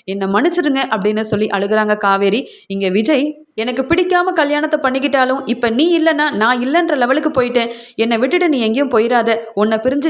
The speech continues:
நான் வாழவும் முடியாது, நீ இல்லைன்னா நான் இங்க இருக்கவும் முடியாது" அப்படின்னு சொல்லி அழுக. இது எல்லாத்தையுமே ஒரு பக்கம் கங்கா பார்க்குறாங்க, இன்னொரு பக்கம் யமுனா பார்க்குறாங்க. இப்படி ரெண்டு பேரும் ஒருத்தரை ஒருத்தர் புரிஞ்சுக்கிட்டு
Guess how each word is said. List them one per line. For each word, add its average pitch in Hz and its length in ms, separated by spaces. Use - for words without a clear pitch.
நான் 202 240
வாழவும் 302 340
முடியாது, 247 380
நீ 226 80
இல்லைன்னா 294 300
நான் 220 160
இங்க 214 140
இருக்கவும் 330 360
முடியாது" 226 320
அப்படின்னு 202 340
சொல்லி 214 160
அழுக. 220 180
இது 190 100
எல்லாத்தையுமே 311 460
ஒரு 233 140
பக்கம் 240 280
கங்கா 202 180
பார்க்குறாங்க, 202 380
இன்னொரு 285 260
பக்கம் 247 260
யமுனா 214 260
பார்க்குறாங்க. 196 380
இப்படி 233 180
ரெண்டு 302 240
பேரும் 311 280
ஒருத்தரை 330 400
ஒருத்தர் 262 340
புரிஞ்சுக்கிட்டு 240 420